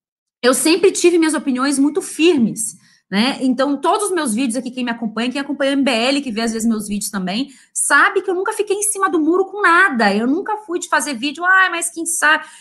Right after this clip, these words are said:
Eu sempre fui firme nas minhas opiniões. Então, o, é dessa vez mais do que nunca, né? Então, eu pedi licença ao Holiday, uma, uma licença, uma licença não remunerada,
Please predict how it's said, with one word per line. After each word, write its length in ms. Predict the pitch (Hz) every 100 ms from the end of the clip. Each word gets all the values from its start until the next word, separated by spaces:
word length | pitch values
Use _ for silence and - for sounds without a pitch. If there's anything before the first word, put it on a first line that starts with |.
| -
Eu 80 | 277
sempre 380 | 285 349 415 415
fui 240 | 415 427
firme 420 | 440 349 440 415
nas 160 | 302 226
minhas 180 | 233 220
opiniões. 600 | 214 202 170 147 - - _ _ _
Então, 600 | 285 330 339 359 415 427
o, 200 | 277 285 -
é 80 | 262
dessa 360 | 285 330 370
vez 280 | 269 302 339
mais 240 | 359 320
do 80 | 320
que 120 | 370
nunca, 460 | 427 494 - 202 - - _ -
né? 260 | 208 262 277
Então, 200 | 294 302
eu 120 | 403
pedi 320 | 440 302 311
licença 540 | 392 403 302 320 392
ao 120 | 330 247
Holiday, 480 | 226 208 220 294
uma, 300 | 294 240 220
uma 140 | 220 208
licença, 400 | 226 226 220 -
uma 120 | 220
licença 320 | 240 226 220
não 260 | 240 262 427
remunerada, 760 | 294 247 220 202 190 185 214